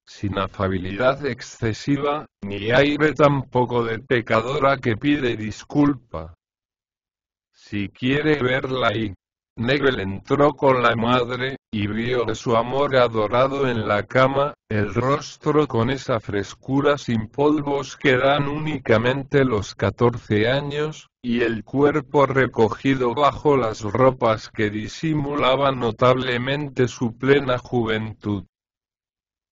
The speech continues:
Se sentó a su lado, y en balde la madre esperó a que se dijeran algo.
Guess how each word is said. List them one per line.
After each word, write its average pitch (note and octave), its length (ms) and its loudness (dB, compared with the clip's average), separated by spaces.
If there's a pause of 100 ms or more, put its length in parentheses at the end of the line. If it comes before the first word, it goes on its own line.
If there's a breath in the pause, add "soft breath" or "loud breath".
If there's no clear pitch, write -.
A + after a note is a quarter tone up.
(140)
Se A#2+ 220 -6
sentó A2+ 600 0
a D3+ 100 2
su A#2 200 -8
lado, C3 460 -2 (160)
y A2 240 -2
en G#2+ 220 -4
balde B2 420 2
la G#2 120 -2
madre C3+ 520 2
esperó A#2+ 580 0
a B2+ 100 2
que G#2+ 140 -4
se G#2 200 -2
dijeran A2 720 0
algo. G2 540 -6